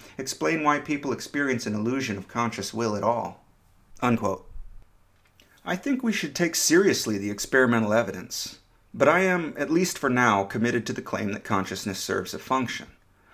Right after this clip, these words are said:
What if consciousness does not serve the function of allowing us willful control over voluntary action?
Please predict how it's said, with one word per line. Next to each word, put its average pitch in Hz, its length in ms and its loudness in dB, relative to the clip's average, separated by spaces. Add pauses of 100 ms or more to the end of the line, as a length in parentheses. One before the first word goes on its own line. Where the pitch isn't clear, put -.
What 165 160 4
if 226 120 4
consciousness 180 600 0
does 107 200 -2
not 147 320 0
serve 101 400 -2
the 101 100 0
function 147 500 2
of 90 100 -6
allowing 104 420 0
us 95 160 -6
willful 113 380 0
control 110 480 0
over 98 200 -2
voluntary 98 580 -2
action? 139 460 -2